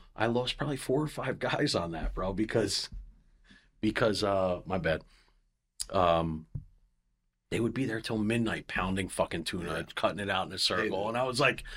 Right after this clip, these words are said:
Speaker 1: "Th-, that can't be the reason." But I finally admitted to it, and I took it
Speaker 2: Sometimes,
Speaker 1: off. And
Speaker 2: sometimes it's that simple.
Speaker 1: it's crazy, right? Uh, but my point was that we kept a lot of the same staff. I have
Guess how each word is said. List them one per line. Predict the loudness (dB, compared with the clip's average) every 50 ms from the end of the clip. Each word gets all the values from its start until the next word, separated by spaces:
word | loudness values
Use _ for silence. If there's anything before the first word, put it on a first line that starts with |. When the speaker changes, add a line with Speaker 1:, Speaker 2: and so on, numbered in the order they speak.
| -16 -16 -20 _ _ _ _ _ _ _ _ _
Speaker 1:
"Th-, | -12 -12 -6
that | -2 -4 -2 0
can't | 0 2 2 2 4
be | 2 2
the | 2 2
reason." | 0 0 0 0 -2 -4 -8 -6 -4
But | 0 0
I | 0
finally | 0 2 2 2 4 4 2 2 2 2
admitted | 2 2 2 2 2 0 -2 0
to | 0 2 2 2
it, |
and | 0 0 -2
I | -4 -4
took | -4 -2 -2 0 2
it | 2 2
Speaker 2:
Sometimes, | 4 4 2 2
Speaker 1:
off. | 2
And | -2 -2
Speaker 2:
sometimes | -2 -2 -2 -2 -2
it's | -2 -2
that | -4 -6 -6
simple. | -6 -10 -10 -12 -18 -18 _ _ _ _ _
Speaker 1:
it's | 0 0 0
crazy, | 0 2 0 2 2 2 2 0 -2
right? | 0 0 0 0 0 -2 -6 -12 -20 -20 -20 -10 -2
Uh, | 0 2 2 2 0 -2 -4 -2
but | -2 0 0
my | 2 0 -2
point | 0 2 2 2 2 2
was | 2 0 0 0 2
that | 2 2 2 2 -4 -10 -20 -20 -20 -20 _ _
we | -2 0
kept | 2 0 0 0 0 -2
a |
lot | 0 0 0 0 0
of | -2
the | -2 -2
same | 0 0 0 0 -2
staff. | 0 0 0 0 -2 -4 -8 0
I | 2 4
have | 4 6 4 2 2 -4